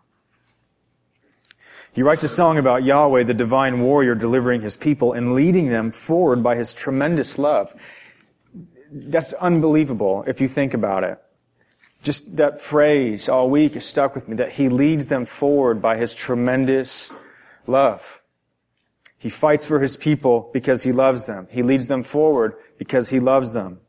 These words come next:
And it'd be great if the story ended there on that side of the shore, but it doesn't. Because the promised land is not next door to the Red Sea.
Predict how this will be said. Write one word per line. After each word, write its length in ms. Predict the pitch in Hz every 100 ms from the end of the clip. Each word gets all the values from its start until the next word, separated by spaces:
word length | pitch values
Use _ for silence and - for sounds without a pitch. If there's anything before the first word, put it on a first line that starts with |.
| _ _ _ _ _ _ _ -
And 100 | 127
it'd 80 |
be 80 | 123
great 300 | 127 143 170
if 80 | 170
the 60 | 127
story 380 | - 143 131
ended 200 | 127 123
there 120 | 113 117
on 120 | 113
that 160 | 110
side 220 | - 120 110
of 20 |
the 80 | 104
shore, 280 | - 175
but 120 | 120 120
it 100 | 120
doesn't. 340 | 175 - - _ _ _ - - - _ _ _ _ _ _ -
Because 220 | 131 127
the 40 |
promised 520 | 120 170 170 151 -
land 300 | 143 123 139
is 180 | 139 131
not 260 | 143 147 143
next 300 | 139 127 -
door 340 | 131 160 143
to 100 | 135
the 120 | 131
Red 200 | 123 117
Sea. 460 | 113 - 170 107 101